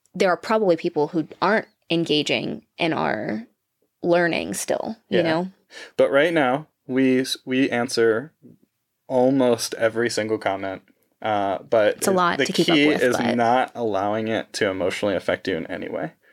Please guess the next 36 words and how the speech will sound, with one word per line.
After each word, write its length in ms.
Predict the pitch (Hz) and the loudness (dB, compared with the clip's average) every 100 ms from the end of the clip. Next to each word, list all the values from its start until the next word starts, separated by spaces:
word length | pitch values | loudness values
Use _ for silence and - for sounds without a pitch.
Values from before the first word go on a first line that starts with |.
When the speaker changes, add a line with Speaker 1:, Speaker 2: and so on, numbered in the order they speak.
| _ _ | _ _
Speaker 2:
So 180 | - 76 | -6 -2
no 120 | 104 | 0
matter 240 | 110 110 110 | 2 2 4
what 200 | 104 95 | 2 2
they 100 | 90 | 0
say, 420 | 80 - 98 - | -2 -2 -4 -6
you're 160 | - - | -4 -4
just 240 | - - | -4 -4
like, 260 | - 76 - _ _ - | -4 -4 -10 _ _ -4
"Ha 180 | 104 | -2
ha, 240 | 101 87 - | 2 0 0
L 180 | 95 90 | 2 2
O 140 | 76 | 2
L, 320 | 78 - 73 | 2 2 0
you 160 | - 107 | -2 -6
commented. 680 | - - 127 165 - - 156 | -2 -2 -2 0 2 2 2
Now 160 | - 104 | 0 -2
it's 100 | - | -4
gonna 160 | - | -6
send 220 | - - | -4 -4
my 80 | - | -4
video 280 | - - - | -4 -2 0
out 140 | - - | 0 -2
to 80 | |
more 140 | 196 202 | -4 -4
people." 400 | 208 - - 190 | -4 -4 -2 0
Like 180 | - - | -2 0
Speaker 1:
And 200 | 214 214 | 2 2
in 100 | 220 | 0
fact, 340 | 294 311 320 | 0 0 0
Speaker 2:
<laughs> 80 | 220 | -2
Speaker 1:
replying 680 | 208 - 226 208 294 240 190 | -4 -2 -2 0 2 2 0
to 120 | - - | -2 -2
your 220 | 175 170 | 2 2
own 220 | 165 165 | 2 -2
co-, 180 | - | -2